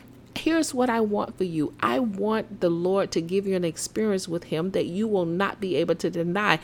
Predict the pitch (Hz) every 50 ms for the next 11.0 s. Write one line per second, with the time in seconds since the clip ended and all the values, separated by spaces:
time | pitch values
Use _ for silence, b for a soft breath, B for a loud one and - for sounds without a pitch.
0 | B B B B B - 180 170 170 170 165 165 160 - - - - 269 285 254
1 | 220 196 - 214 196 180 160 170 - - 190 185 180 180 170 170 - 156 - -
2 | 160 - - - - 233 240 214 170 151 - B B B B B B - - 208
3 | 220 233 247 233 - - 196 185 180 165 - - - - 202 208 190 175 - -
4 | - - 240 233 247 247 226 196 180 170 175 - - - 202 214 240 - - -
5 | 196 185 185 175 185 185 160 156 165 B B B B B B - - - 214 196
6 | 175 - - - 180 175 175 175 180 190 208 226 254 285 254 247 208 185 185 190
7 | 190 190 - - 185 - - 160 160 - - - - 190 185 180 175 - - 190
8 | 170 - - - - - - - 220 214 196 - 147 143 - - - 185 175 165
9 | 160 151 151 170 175 175 170 165 151 160 147 - - - - - - - 220 240
10 | 233 214 202 202 196 185 180 185 - 175 165 165 160 160 - 165 165 160 -